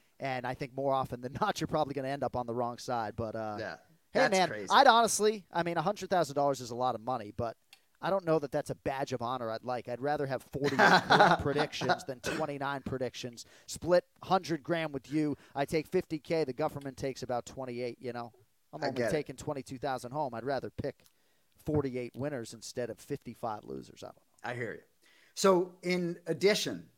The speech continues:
Speaker 2: to the five picks against the spread every week, we did make some predictions at the outset of the season, some good, some bad. So let's get into some of that, see how that shakes out. We can spend as little or as long on each one as you like. So we did pick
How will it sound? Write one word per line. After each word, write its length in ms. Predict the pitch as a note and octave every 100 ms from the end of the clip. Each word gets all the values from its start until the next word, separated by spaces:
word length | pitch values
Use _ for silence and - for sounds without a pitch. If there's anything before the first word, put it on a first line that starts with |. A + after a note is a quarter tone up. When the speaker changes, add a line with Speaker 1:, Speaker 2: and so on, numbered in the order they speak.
| _ _
Speaker 2:
to 140 | E3
the 80 | C#3
five 280 | C3+ C3+ C3+
picks 200 | D3 C3
against 240 | B2+ B2
the 40 | A2
spread 260 | - B2
every 200 | A#2+ A#2+
week, 240 | A#2 A#2+ F#2+
we 80 | A#2+
did 240 | C#3 B2+
make 140 | C3
some 160 | - A#2
predictions 500 | B2 A#2 - A#2 A2+
at 140 | A2 A#2
the 140 | A2+ B2
outset 460 | C#3 C3+ - G2 G#2
of 160 | G2+
the 60 | F#2+
season, 460 | - G2+ F2+ A2
some 260 | G2 B2 A2
good, 220 | B2 A2
some 280 | - B2+ A2
bad. 420 | - A2+ G2 B2+ - - - - - - _ _
So 160 | - G#3
let's 200 | B3 B3
get 120 | C4
into 160 | B3+
some 180 | - A3
of 60 | G#3
that, 180 | G3+ G3+
see 120 | G3+
how 140 | F#3
that 200 | F3+ F3
shakes 300 | F3+ F#3+ F3+
out. 220 | F3 F3 F#3
We 80 |
can 100 | F3+
spend 420 | F3+ F#3+ F3+ F3+ F#3+
as 260 | D#3+ E3 C3+
little 320 | E3+ F#3+ G3
or 140 | G3+
as 120 | D#3+
long 320 | C#3 D#3 E3+ E3
on 80 |
each 220 | D#3+ E3 -
one 180 | D#3+
as 120 | D#3 C3+
you 100 | D3
like. 340 | E3+ - -
So 160 | - D#3+
we 180 | D#3+
did 260 | B2+ G3 G3+
pick 220 | G3+ G3+